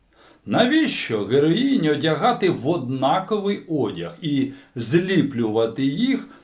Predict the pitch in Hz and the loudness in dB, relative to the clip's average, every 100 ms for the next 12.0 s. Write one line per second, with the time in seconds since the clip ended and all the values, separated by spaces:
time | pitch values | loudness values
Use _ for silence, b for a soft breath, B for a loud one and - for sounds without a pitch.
0 | B 127 170 175 160 233 - - 147 120 | B 0 2 2 4 4 2 2 4 6
1 | 117 131 - - 107 110 104 98 92 87 | 4 0 -6 -10 -10 -8 -8 -10 -12 -14
2 | - 62 - _ _ _ _ - 139 113 | -14 -18 -20 _ _ _ _ -6 -4 0
3 | 139 123 143 180 151 - - _ b b | 2 4 2 0 -4 -6 -18 _ b b
4 | b - - 139 202 208 - 180 185 135 | b -10 2 4 6 4 0 -2 -2 0
5 | 135 151 101 160 202 113 87 73 67 87 | 2 2 2 0 2 0 -2 -6 -8 -4
6 | 135 139 - 160 202 190 - 135 - 120 | -4 -4 -2 2 2 0 -4 -6 -4 -4
7 | - 110 101 196 170 98 95 B B B | -4 -4 0 0 2 -2 -6 B B B
8 | - 113 170 - - - - 131 131 - | -4 4 4 4 -4 -4 2 2 2 -2
9 | 131 - 82 - - - _ _ _ - | -4 -4 -10 -10 -16 -20 _ _ _ -2
10 | 285 - - - - - _ _ - 123 | -2 -2 -4 -6 -6 -12 _ _ -10 0
11 | 190 196 - 302 302 120 82 85 82 - | 2 2 2 0 0 -4 -4 -4 -8 -12